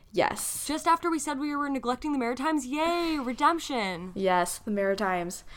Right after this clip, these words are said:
Speaker 1: All right, Sunday, May twenty-eighth. Annie and Nina Flam, who are elderly sisters-in-law, and,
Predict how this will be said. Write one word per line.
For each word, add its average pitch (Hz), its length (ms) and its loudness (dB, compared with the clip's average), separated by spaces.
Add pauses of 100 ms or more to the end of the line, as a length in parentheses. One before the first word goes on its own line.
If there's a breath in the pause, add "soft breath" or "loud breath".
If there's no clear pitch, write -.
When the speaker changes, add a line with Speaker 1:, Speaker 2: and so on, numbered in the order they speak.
(580 loud breath)
Speaker 1:
All 202 100 0
right, 190 260 2
Sunday, 247 500 4
May 226 300 6
twenty-eighth. 208 760 2 (360)
Annie 233 420 2
and 202 220 4
Nina 196 300 4
Flam, 170 680 0 (1000 soft breath)
who 226 180 2
are 190 240 10
elderly 202 460 8
sisters-in-law, 190 960 2 (260)
and, 185 340 2